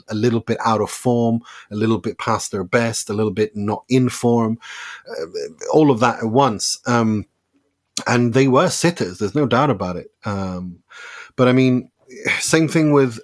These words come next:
<clears throat> Lautaro, I think, in the sense that, I mean, just, you know, the, the two goals against Saudi Arabia taken off for offside,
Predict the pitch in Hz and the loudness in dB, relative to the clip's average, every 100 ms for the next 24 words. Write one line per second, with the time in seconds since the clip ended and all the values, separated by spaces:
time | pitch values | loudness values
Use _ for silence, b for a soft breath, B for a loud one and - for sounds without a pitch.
0 | _ - 185 120 113 120 117 - 156 151 | _ 0 0 0 0 2 2 2 2 2
1 | 104 101 110 101 113 104 - 113 104 - | 0 -2 -6 -6 -6 -6 -4 -4 -4 -6
2 | 104 104 104 98 120 - _ - 117 92 | -6 -4 -4 -4 -6 -6 _ -4 -2 -2
3 | 101 101 107 - 117 104 113 107 101 104 | -4 -4 -4 0 0 2 0 0 -2 -4
4 | - 107 104 101 110 110 95 92 104 92 | -2 -2 -2 -2 -2 -2 -6 -8 -8 -8
5 | 101 98 104 92 - 127 98 85 107 | -8 -6 -6 -6 0 2 2 -4 -14